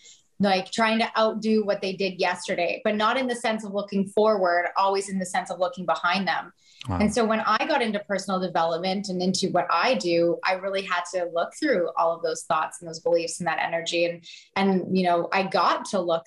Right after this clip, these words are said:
Speaker 1: through it, I should say. And it was really interesting because, and even just tying this back to Matthew McConaughey, he was someone who I've always followed along with all of his movies and just, again, the back end of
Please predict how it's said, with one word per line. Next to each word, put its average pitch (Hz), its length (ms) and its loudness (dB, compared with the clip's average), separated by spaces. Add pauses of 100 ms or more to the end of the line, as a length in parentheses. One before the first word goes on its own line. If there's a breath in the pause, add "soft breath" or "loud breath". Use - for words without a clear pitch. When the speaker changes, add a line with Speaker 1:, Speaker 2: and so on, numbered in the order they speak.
Speaker 1:
through 175 220 2
it, 165 60 0
I 165 80 0
should 175 240 -4
say. 165 420 0
And 190 140 0
it 185 120 -2
was 185 260 -6
really 220 260 4
interesting 190 680 -4
because, 175 480 -2 (320 soft breath)
and 185 100 2
even 202 220 2
just 190 200 -2
tying 185 200 0
this 175 140 -4
back 175 220 -2
to - 80 -6
Matthew 170 300 -4
McConaughey, 175 680 0 (280 soft breath)
he 220 160 0
was 214 200 2
someone 202 300 2
who 190 240 2
I've 175 220 2
always 190 300 2
followed 180 280 2
along 175 260 0
with 175 140 -8
all 175 160 2
of 170 100 0
his 170 140 -10
movies 202 480 -2
and 180 240 0 (380 loud breath)
just, 202 420 0
again, 196 320 2
the 185 80 2
back 175 300 0
end 190 160 -2
of 180 80 -6